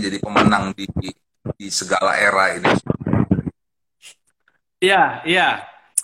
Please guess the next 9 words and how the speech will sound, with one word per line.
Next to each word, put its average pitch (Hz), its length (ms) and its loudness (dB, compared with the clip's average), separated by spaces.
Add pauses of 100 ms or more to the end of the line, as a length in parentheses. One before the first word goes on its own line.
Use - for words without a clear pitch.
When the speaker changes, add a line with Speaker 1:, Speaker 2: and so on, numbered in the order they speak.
(300)
Speaker 2:
Eh, 185 680 4 (1120)
pendekatannya 196 760 2
banyak 170 440 0
sekali, 165 340 0
Le. 127 320 0
Tapi 160 300 -2
memang 160 420 0
yang 139 260 0
cukup 147 460 -8